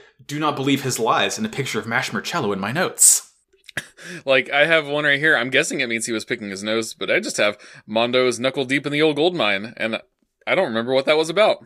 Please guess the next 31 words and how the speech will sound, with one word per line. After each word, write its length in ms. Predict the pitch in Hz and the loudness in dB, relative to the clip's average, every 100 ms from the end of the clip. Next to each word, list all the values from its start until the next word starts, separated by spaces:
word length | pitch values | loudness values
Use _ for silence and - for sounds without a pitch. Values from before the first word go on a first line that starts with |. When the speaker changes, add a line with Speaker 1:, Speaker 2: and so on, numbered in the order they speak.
| _ - | _ -2
Speaker 1:
I 120 | 165 | 0
mean, 200 | 180 180 151 | 2 0 4
I 140 | 196 | 4
watched 200 | 277 - | 6 2
these 100 | 185 | 2
episodes 420 | 202 - 180 165 | 2 4 2 2
today, 420 | - 180 135 147 139 | 2 2 4 6 6
and 80 | |
I 80 | 123 | 4
don't 240 | - 240 - | 4 6 6
<laughs> 20 | |
remember 220 | - 214 | 4 -2
what 240 | 226 240 | -2 -2
that 220 | - 214 214 | 2 2 0
was 120 | 196 | 0
about 320 | 208 185 165 | 4 4 4
either, 220 | 190 165 | 4 4
so 300 | 160 - 135 | 2 2 4
we'll 140 | 175 220 | 4 2
find 320 | 196 147 131 | 4 2 2
out 160 | 147 151 | 0 0
together. 640 | 127 139 170 120 180 - | -2 0 2 2 0 -2
<laughs> 540 | - - - 508 - 185 | -14 -16 0 0 2 2
So, 520 | - 185 170 165 165 - - - | 8 8 8 6 4 -4 -20 -10
starting 540 | 190 - 269 349 226 151 | -4 4 6 8 6 4
out, 460 | 117 98 95 104 - - _ _ - | 4 4 4 2 -4 -14 _ _ -18
we 200 | 127 123 | -4 0
got 460 | 156 147 117 110 - | 4 6 6 4 2
Ino 300 | 151 165 165 | 0 2 2
and 120 | 170 | 2
Millie 600 | 120 92 92 101 101 - | 2 0 0 -2 -6 -10